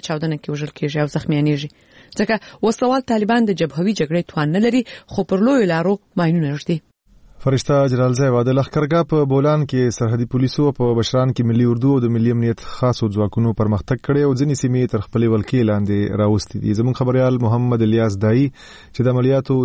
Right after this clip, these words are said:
Speaker 2: سیمې ته تللی، وایي په یادو سیمو کې د جګړې له امله هر څه وران شوي دي او د افغان ځواکونو او وسلوالو ترمنځ کور په کور جګړه روانه ده. په دې اړه راپور د هغه یوه ځوان په ژړا پیلېږي چې پلار یې تازه د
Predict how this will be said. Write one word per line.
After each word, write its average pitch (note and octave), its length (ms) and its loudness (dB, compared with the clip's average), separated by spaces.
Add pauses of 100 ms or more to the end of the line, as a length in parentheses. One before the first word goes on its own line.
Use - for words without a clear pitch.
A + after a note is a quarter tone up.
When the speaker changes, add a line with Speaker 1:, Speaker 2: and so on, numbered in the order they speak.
(100)
Speaker 2:
سیمې D#3 240 0
ته A#2+ 140 0
تللی، A#2 260 2 (120)
وایي C#3+ 200 0
په C#3 120 0
یادو C3+ 200 2 (160)
سیمو C3 240 0
کې B2+ 100 2 (100)
د - 20 2 (180)
جګړې A2 320 2
له B2 80 2
امله A#2 240 0
هر C#3 160 -2
څه - 80 -2
وران G#2 220 0 (100)
شوي C3 160 2
دي C3+ 160 2
او C3+ 80 0
د B2 40 0 (100)
افغان A2+ 280 -2
ځواکونو G#2+ 400 0
او A#2+ 80 0
وسلوالو G#2+ 460 -2
ترمنځ G#2+ 480 -2 (100)
کور C3+ 220 4
په A2 120 -4
کور G2+ 120 -2 (100)
جګړه G2 300 -2
روانه F#2 280 -4
ده. D#2+ 60 -8 (640)
په - 80 0
دې C#3 100 2
اړه C#3 140 2
راپور C#3 280 0
د B2 120 -2
هغه B2 160 -2
یوه A#2+ 200 0
ځوان C#3 220 0 (120)
په A#2 80 2 (680)
ژړا A#2 220 4 (100)
پیلېږي B2 380 0
چې A#2 120 -2
پلار A#2 280 2
یې A2+ 100 2 (120)
تازه G#2+ 280 2 (380)
د - 20 0